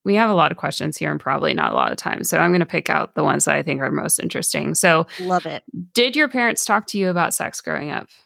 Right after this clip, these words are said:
Speaker 2: Mm. You know what's interesting? A l-,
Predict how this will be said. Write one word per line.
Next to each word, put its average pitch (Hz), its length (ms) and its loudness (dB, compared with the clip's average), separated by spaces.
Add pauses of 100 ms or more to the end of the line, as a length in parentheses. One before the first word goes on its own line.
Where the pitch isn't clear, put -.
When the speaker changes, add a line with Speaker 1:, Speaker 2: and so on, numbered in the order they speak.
(240)
Speaker 2:
Mm. 196 840 0 (1400)
You 240 140 2
know 269 140 6
what's 302 200 2
interesting? 247 640 4 (220)
A - 40 4
l-, 214 640 -2